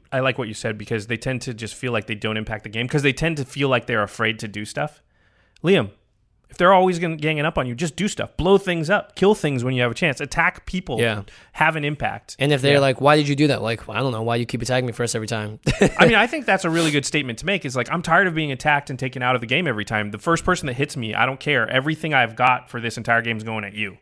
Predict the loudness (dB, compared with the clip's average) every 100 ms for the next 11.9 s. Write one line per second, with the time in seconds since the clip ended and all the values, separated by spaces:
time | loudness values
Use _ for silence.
0 | 0 2 2 -2 2 2 2 2 4 4
1 | 2 0 0 2 2 2 2 2 0 0
2 | -2 0 4 4 2 -6 -6 -6 -6 -2
3 | -4 -6 _ _ -10 0 0 2 2 2
4 | -2 -4 -4 -2 0 0 -2 -4 -6 -6
5 | -4 -4 -6 -6 -4 -4 -2 -4 -4 -10
6 | -12 -10 -6 -4 -4 -6 -8 -10 -8 -8
7 | -8 -8 -8 -6 -6 -4 -2 -2 -2 -2
8 | -4 -8 -20 -20 -20 -20 _ -6 -4 0
9 | 4 4 2 -18 _ -20 _ _ -6 0
10 | 0 0 -8 -10 -10 -4 -2 -2 -4 -6
11 | -6 -6 -8 -6 -8 -8 -8 -10 -10